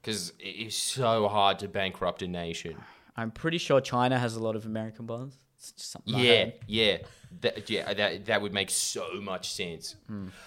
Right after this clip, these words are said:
Speaker 1: All right, anyway, sorry. Yeah, you go on to your financial
Speaker 2: Whoa,
Speaker 1: planning.
Speaker 2: yeah. I'll, uh, <laughs> financial responsibility. Now I'm talking about this more in a personal context. Um, because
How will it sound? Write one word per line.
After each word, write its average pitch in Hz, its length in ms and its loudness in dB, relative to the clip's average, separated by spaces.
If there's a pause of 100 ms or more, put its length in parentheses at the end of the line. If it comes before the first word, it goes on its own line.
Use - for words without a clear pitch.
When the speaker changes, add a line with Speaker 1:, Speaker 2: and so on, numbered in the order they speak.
(160)
Speaker 1:
All 120 100 8
right, 95 200 6
anyway, 110 280 4
sorry. 92 240 2
Yeah, 95 140 2
you 104 200 2
go 120 120 4
on 107 100 2
to 107 100 -8
your 104 80 -6
financial 101 460 -2
Speaker 2:
Whoa, 151 320 12
Speaker 1:
planning. 110 160 -2
Speaker 2:
yeah. 139 320 12
I'll, 131 340 8
uh, 127 540 6
<laughs> - 0 -
financial 151 580 4
responsibility. 131 880 2
Now 127 140 0
I'm 123 80 -4
talking 131 220 -2
about 117 240 4
this 123 200 -4
more 120 220 0
in 117 80 -4
a 113 140 -6 (1120)
personal 131 580 4 (180)
context. 123 680 0 (680)
Um, 131 880 10 (1600)
because 120 420 0